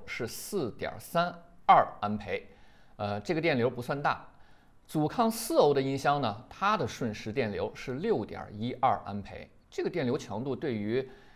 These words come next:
呃，正规品牌功放来讲也没什么。那最后我们看一下，当瞬时阻抗降到一安时，电流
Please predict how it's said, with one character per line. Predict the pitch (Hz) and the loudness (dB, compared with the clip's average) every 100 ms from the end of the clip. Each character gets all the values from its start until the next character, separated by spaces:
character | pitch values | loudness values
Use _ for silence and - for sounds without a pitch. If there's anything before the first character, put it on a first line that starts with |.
| - | -16
呃， | 98 98 95 | -10 -8 -8
正 | - 160 123 | -4 -2 0
规 | 120 | -2
品 | 120 87 78 | -2 -8 -10
牌 | 95 101 | -6 -4
功 | 123 127 | -4 -4
放 | 127 | -4
来 | 92 98 | -4 -6
讲 | - 95 | -8 -10
也 | 101 78 - 85 | -10 -12 -12 -6
没 | 107 | -6
什 | - 107 | -4 -8
么。 | - - - - - - - | -12 -20 -20 -20 -20 -16 -8
那 | 110 | -8
最 | 107 165 | -2 0
后 | 151 - - | 2 2 0
我 | |
们 | 82 | -10
看 | - - 117 | -8 -4 -2
一 | |
下， | 101 113 - - - | 2 0 0 -14 -4
当 | - 175 | 2 2
瞬 | 185 - 254 139 | 2 0 2 2
时 | - 131 | 0 -6
阻 | - - | -8 -10
抗 | - - - | -4 -4 -4
降 | 180 147 | -2 0
到 | 123 98 - | 2 0 0
一 | 175 175 | -2 -2
安 | 98 104 | -2 -4
时， | - - - - - - - - - | -8 -12 -14 -18 -20 -20 -20 -8 2
电 | 165 104 98 | 4 4 2
流 | 98 | 2